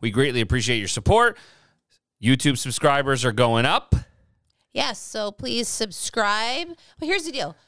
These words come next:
Speaker 2: Subscribe to YouTube. Then from there, you can go visit us on our socials.
Speaker 1: There you go.
Speaker 2: And make sure you follow, you click, you like, and then you can access the podcast,
Speaker 1: Yeah.
Speaker 2: write a review.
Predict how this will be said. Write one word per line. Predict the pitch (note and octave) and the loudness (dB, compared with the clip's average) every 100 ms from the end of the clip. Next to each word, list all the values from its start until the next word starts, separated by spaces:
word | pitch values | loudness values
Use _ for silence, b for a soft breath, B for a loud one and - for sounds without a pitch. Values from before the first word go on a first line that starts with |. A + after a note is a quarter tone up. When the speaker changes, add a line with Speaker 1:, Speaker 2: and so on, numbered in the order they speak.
| b | b
Speaker 2:
Subscribe | - - - B3 A#3 | -8 -6 -2 -2 -2
to | B3+ | -4
YouTube. | B3 G#3 F#3 D#3+ E3 _ B B - | -12 -12 -10 -10 -12 _ B B -4
Then | F#3 | -4
from | F#3 A#3 | -4 -8
there, | A#3 G3+ G3 | -4 -4 -4
you | G3 F#3+ | -6 -10
can | F#3 | -8
go | F3 | -8
visit | E3+ E3 E3+ | -6 -6 -6
us | E3 D#3 - | -6 -8 -10
on | D#3+ E3 | -10 -10
our | D#3 | -10
socials. | - G#4 - D#3+ D#3+ - - _ _ | -10 -8 -8 -8 -8 -12 -18 _ _
Speaker 1:
There | F2 | -12
you | F2 | -10
go. | E2 D2+ | -10 -10
Speaker 2:
And | A3 | -10
make | G3 - | -10 -10
sure | A3+ | -10
you | G3+ | -12
follow, | G#3+ G3+ F#3 F3+ F#3 F#3 F3+ F3+ F3+ F3+ | -8 -2 -2 -2 -2 -2 -4 -4 -6 -6
you | F#3 G3+ | -8 -14
click, | - - E3+ E3+ F3 - | -14 -8 -4 -2 -4 -6
you | G#3+ | -8
like, | F#3+ E3 D#3+ F3 - - B B | -4 -2 -2 -8 -12 -20 B B
and | B F#3+ G3+ | B -2 0
then | G#3 G3+ G3+ G#3 G#3 G3+ G3+ G3+ G3+ G3 G3 G3 G3 G3 G3 | 0 -2 -4 -4 -4 -4 -4 -4 -4 -6 -6 -6 -6 -6 -6
you | G#3 | -10
can | G#3+ | -8
access | G#3 G3 G#3+ | -8 -8 -12
the | - | -12
podcast, | - - - A#3 F#4 - - - _ | -8 -8 -6 -8 -8 -12 -20 -20 _
Speaker 1:
Yeah. | - | -4
Speaker 2:
write | A3 A3+ | -4 -4
a | |
review. | C#4 F#4 B4 | -4 -4 -4